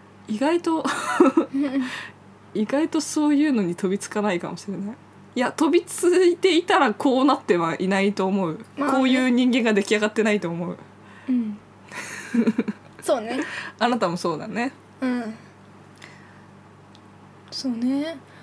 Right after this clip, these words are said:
Speaker 2: なんか友達と行ってもさ、スタバに行こうってあまりな-、なんなくない？遊んでも。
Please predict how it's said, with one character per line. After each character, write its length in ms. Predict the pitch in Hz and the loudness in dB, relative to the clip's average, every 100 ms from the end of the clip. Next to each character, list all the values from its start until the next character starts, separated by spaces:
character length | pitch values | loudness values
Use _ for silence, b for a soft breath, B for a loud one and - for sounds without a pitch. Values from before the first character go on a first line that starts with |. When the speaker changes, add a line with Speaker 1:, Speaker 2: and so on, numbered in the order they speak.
| B - - - - - - - - | B -20 -20 -20 -20 -20 -20 -20 -8
Speaker 2:
な 80 | 440 | -4
ん 20 | |
か 60 | 403 | -2
友 200 | 311 370 | 0 0
達 160 | 466 - | 0 0
と 60 | |
行 80 | 480 | 0
っ 20 | |
て 100 | 453 | 0
も 120 | 415 | -2
さ、 180 | 247 226 | -2 -4
ス 80 | 226 | -4
タ 120 | 349 | -2
バ 120 | 349 | 0
に 160 | 359 359 | 0 -2
行 20 | 359 | -4
こ 100 | 370 | -6
う 20 | |
っ 20 | |
て 80 | 285 | -4
あ 60 | 233 | -2
ま 120 | 269 | -2
り 60 | |
な-、 80 | 302 | -2
な 300 | 330 - - | -6 -8 -8
ん 60 | 277 | -8
な 60 | 302 | -8
く 80 | 330 | -10
な 80 | 359 | -10
い？ 40 | 403 - - - - - - - 254 | -12 -20 -20 -20 -20 -20 -20 -14 -8
遊 60 | 262 | -2
ん 60 | 240 | -2
で 80 | |
も。 80 | 247 | -2